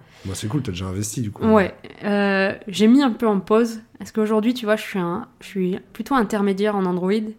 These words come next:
Speaker 2: J'ai pas envie de reproduire le schéma où, tu vois, à chaque fois que je suis arrivée dans, euh, sur une techno ou dans un domaine,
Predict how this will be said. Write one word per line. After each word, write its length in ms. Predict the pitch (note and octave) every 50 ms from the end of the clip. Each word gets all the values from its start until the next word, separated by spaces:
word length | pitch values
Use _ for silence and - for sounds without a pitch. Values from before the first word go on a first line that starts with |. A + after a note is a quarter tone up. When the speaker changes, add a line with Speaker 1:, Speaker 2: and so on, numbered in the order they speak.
| _ _ _ _ - -
Speaker 2:
J'ai 140 | - G3 G#3+
pas 100 | G#3+ C4+
envie 140 | C#4 C#4 C4
de 60 | B3+
reproduire 420 | A#3 A3+ A#3 - A3+ G3+ A3 A#3
le 80 | A3+ G#3
schéma 360 | G3+ - A3 G3+ G3+ A3+ A3+
où, 80 | A3 G3
tu 100 | - G3
vois, 100 | G#3 A3
à 40 | A3
chaque 180 | - A#3+ A#3 -
fois 120 | C#4 C4+
que 20 |
je 40 | B3+
suis 80 | - A3
arrivée 200 | G3+ G#3 G#3 G3+
dans, 80 | G3 G3
euh, 200 | G3+ G3 F#3+ F3+
sur 180 | - - F#3+
une 100 | F#3+ F#3+
techno 560 | E3 E3 F#3+ F#3+ G3+ G3 G3+ G#3+ A3 A3+ A3+ A3+
ou 100 | G#3 F#3+
dans 200 | F#3 F3 - F#3
un 60 | F3+
domaine, 440 | F3+ F3+ F3+ G3 G#3+ A#3+ B3+ B3+